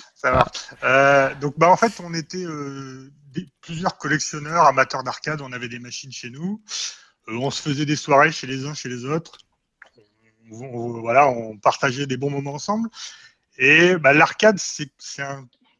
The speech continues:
truc qui est assez convivial et qui marche quand on est, euh, nombreux. On peut faire des tournois, on peut faire des, on peut, euh, mo-, se montrer des jeux les uns les autres, et cetera.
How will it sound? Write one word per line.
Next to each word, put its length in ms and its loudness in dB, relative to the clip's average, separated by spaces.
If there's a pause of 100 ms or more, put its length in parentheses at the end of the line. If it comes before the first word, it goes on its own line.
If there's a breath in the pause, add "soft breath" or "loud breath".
truc 180 -4
qui 120 -6
est 40 6
assez 200 -2
convivial 540 -2
et 60 -10
qui 200 -20
marche 320 0
quand 180 -20
on 80 -20
est, 140 -10
euh, 180 -10
nombreux. 320 -6
On 100 0
peut 120 -14
faire 160 -2
des 140 -8
tournois, 500 0
on 60 -6
peut 60 -20
faire 140 -8
des, 100 -12 (440 loud breath)
on 80 -18
peut, 340 -2
euh, 100 0 (200 loud breath)
mo-, 180 -10
se 140 -20
montrer 300 -2
des 120 2
jeux 160 -2
les 200 -2
uns 100 -2
les 160 -2
autres, 180 -6
et 60 -20
cetera. 360 0